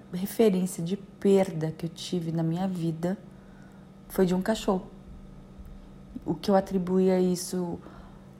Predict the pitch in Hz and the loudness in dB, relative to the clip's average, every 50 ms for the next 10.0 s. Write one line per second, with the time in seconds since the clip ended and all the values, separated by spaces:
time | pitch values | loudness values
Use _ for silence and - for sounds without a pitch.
0 | - - 180 180 185 185 185 190 190 190 190 190 196 196 190 190 185 - - 208 | -10 -4 0 2 4 4 4 4 6 6 6 6 6 6 4 4 2 0 -2 -4
1 | 190 - - 214 214 196 196 - - - - - - - - - - - - - | -4 -2 -2 -2 -2 -2 -2 -8 -14 -20 -20 -20 -20 -20 -20 -20 -20 -18 -14 -4
2 | - 233 233 240 - 294 277 - - - 247 240 226 226 - - - - 208 208 | 2 2 2 4 4 0 0 0 -2 2 2 2 2 0 -4 -10 -6 -2 -2 -2
3 | - - 214 202 - - 202 - - - - - - - 208 220 247 262 247 220 | 2 4 4 4 6 2 0 0 -2 -10 -16 -6 2 2 4 6 6 6 8 8
4 | 208 214 220 233 240 220 214 208 - - - - - 196 180 170 185 190 190 190 | 8 6 6 4 2 0 0 -4 -6 -6 -8 0 0 0 2 4 2 2 4 2
5 | 190 - - - 190 180 180 185 185 185 185 - - - - - - - - 190 | 0 -2 -4 0 2 2 4 4 2 2 0 -2 -4 -6 -6 -6 -6 -2 2 2
6 | 185 185 185 180 170 165 165 170 175 - - - - - - - - - - - | 4 4 4 2 0 -2 -4 -4 -6 -6 -10 -18 -18 -18 -18 -18 -18 -20 -20 -20
7 | - - - - - - - 208 202 196 196 190 190 - - 196 185 185 190 170 | -20 -20 -20 -14 -8 0 4 4 6 6 6 4 2 2 2 2 4 4 4 4
8 | 170 185 190 190 185 185 180 - - 185 175 170 180 180 185 185 190 196 196 196 | 6 6 6 6 6 4 2 0 -6 -8 -4 -2 2 4 4 6 6 6 6 6
9 | 196 190 190 185 - - - - 175 175 180 180 180 170 170 170 180 185 185 | 6 6 4 2 0 -2 -6 -4 -4 -2 -2 -2 -2 -4 -6 -6 -6 -6 -8